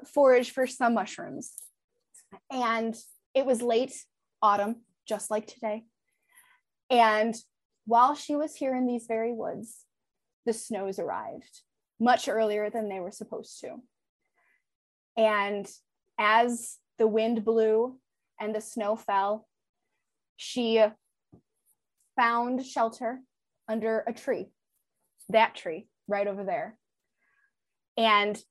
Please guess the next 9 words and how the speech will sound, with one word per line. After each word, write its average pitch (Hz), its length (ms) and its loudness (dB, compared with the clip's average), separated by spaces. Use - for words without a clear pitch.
as 254 220 2
she 294 160 -2
huddled, 254 480 2
trying 247 380 -2
to 269 100 -6
cover 254 520 0
her 226 140 4
large 220 580 2
belly 233 380 0